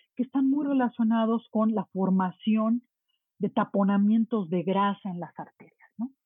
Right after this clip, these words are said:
Entonces, lo que hicieron estos investigadores es, bueno, pues vamos a estudiar las momias egipcias y vamos a ver a través de tomografías, eh, cua-, qué cantidad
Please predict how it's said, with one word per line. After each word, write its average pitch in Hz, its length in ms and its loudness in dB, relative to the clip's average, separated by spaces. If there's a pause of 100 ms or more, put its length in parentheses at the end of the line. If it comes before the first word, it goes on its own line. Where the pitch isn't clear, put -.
(420)
Entonces, 269 400 0
lo 262 120 2
que 254 100 -6
hicieron 320 200 -4
estos 311 240 -4
investigadores 247 720 0
es, 247 140 -2
bueno, 330 280 -2
pues 196 140 -2
vamos 226 340 0
a 247 40 -20
estudiar 240 500 -6
las 214 180 -4
momias 208 320 -2
egipcias - 520 -8 (1080)
y 208 120 2
vamos 220 400 0
a 269 80 0
ver 233 260 0
a 196 80 0
través 175 420 -4
de 214 120 -4
tomografías, 214 920 -2 (720)
eh, 196 340 0 (140)
cua-, 247 200 -2
qué 254 140 -2
cantidad 220 720 0